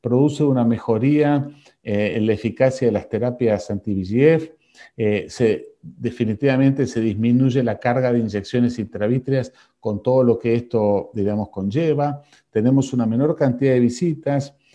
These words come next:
Existiría también un menor índice de subtratamientos, porque nosotros sabemos, y sobre todo en países como los nuestros,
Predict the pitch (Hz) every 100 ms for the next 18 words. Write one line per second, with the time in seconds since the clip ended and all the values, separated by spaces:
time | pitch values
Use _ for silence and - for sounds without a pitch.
0 | _ - 117 - 151 139 143 151 196 190
1 | 156 180 185 156 160 170 185 175 139 139
2 | 120 - 151 139 127 127 160 170 117 -
3 | 101 - - 107 123 123 160 170 - 131
4 | 160 165 - 123 117 113 - 160 156 131
5 | 139 143 - 123 117 110 131 143 143 139